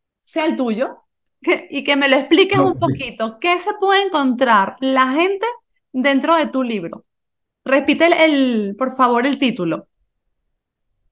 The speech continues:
Speaker 2: Aquí lo tengo, mira. Se llama Remisiones Espontáneas. Una remisión espontánea es cuando el cuerpo, por sus propios mecanismos de autorregulación, de autorreparación, etcétera,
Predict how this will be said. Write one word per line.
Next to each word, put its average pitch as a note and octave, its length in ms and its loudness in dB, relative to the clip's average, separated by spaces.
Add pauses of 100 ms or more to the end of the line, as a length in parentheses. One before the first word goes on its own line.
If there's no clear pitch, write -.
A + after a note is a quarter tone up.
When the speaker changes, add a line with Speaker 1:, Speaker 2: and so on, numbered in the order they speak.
(160)
Speaker 2:
Aquí D#3+ 220 2
lo E3 100 4
tengo, A2+ 220 2
mira. G#2+ 220 -4
Se C3 180 0
llama D#3+ 500 4
Remisiones G3 1120 2 (280)
Espontáneas. A2 1080 -4 (1200)
Una F#3+ 200 4
remisión F3 460 2
espontánea D3+ 920 0
es B2+ 160 -6
cuando C#3+ 920 0
el A#2+ 180 -6
cuerpo, E3 760 0 (220)
por A2 120 -8
sus A#2+ 160 -6
propios B2+ 320 0
mecanismos C#3 640 -2
de A#2 60 2
autorregulación, A#2 920 -2
de A2+ 80 2
autorreparación, A#2+ 880 -2
etcétera, C#3 640 -4